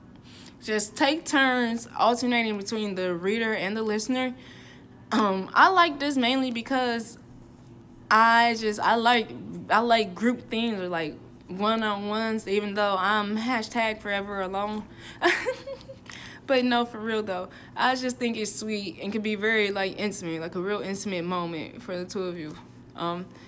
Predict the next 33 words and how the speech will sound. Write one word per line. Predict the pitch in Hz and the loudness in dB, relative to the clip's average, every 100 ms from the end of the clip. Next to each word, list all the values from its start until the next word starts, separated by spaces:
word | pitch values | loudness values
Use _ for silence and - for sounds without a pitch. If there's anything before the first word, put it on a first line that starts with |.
| - | -2
in | 214 | 2
the | 247 | 2
book, | 220 262 254 | 4 2 4
it's | 233 233 | 0 2
explained | 226 254 254 285 240 | -2 0 2 2 2
that | 196 208 | 0 0
when | 226 | 2
we | 247 | 0
read | 254 302 | 0 -2
aloud | 294 262 196 175 180 170 | 0 2 4 4 0 -2
and | 185 185 | -4 -2
li-, | 214 220 - | -2 -2 2
or | 233 247 214 | 4 6 4
listen | 214 269 269 208 214 | 4 4 2 -2 -4
to | 196 | -4
someone | 175 220 220 180 | -2 -2 -2 -4
reading, | 170 170 165 - - - | -4 -6 -8 -12 -18 -2
we | 196 | 0
use | 254 262 | 2 0
very | 208 196 226 254 247 | -2 0 2 4 2
different | 208 190 208 220 202 180 | -4 -2 -2 0 -6 -2
brain | 185 196 | -2 -2
circuits | 185 170 175 165 165 170 | -2 -2 -2 -4 -6 -2
than | 196 208 | 0 2
we | 196 175 | 2 0
read, | 175 214 214 190 - - - - | 0 -2 -2 -4 -8 -12 -20 -10
than | - 233 233 | 0 2 2
when | 196 | 2
we | 180 | 0
read | 175 190 185 180 | 2 2 2 0
silently. | 175 180 143 98 127 - - - - - | 2 2 -2 -6 -10 -12 -18 -20 -20 0
In | 269 330 | 6 8
this | 311 | 6